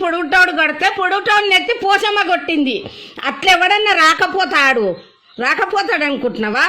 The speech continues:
వస్తాడు, వస్తాడు, నువ్వేం తొందర పడకు. కాకపోతే ఆర్టీసీని ఏదో ఒక విధంగా చేసి ఆర్టీసీని నిలబెట్టు. ప్రైవేటు, ప్రైవేట్ అంటే ప్రైవేట్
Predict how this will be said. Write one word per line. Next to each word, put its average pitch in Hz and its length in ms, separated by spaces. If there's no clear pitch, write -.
వస్తాడు, 302 400
వస్తాడు, 277 400
నువ్వేం 294 340
తొందర 302 260
పడకు. 285 320
కాకపోతే 330 720
ఆర్టీసీని 339 680
ఏదో 349 220
ఒక - 100
విధంగా 269 380
చేసి 285 400
ఆర్టీసీని 330 540
నిలబెట్టు. 311 400
ప్రైవేటు, 330 420
ప్రైవేట్ 359 480
అంటే 330 140
ప్రైవేట్ 311 340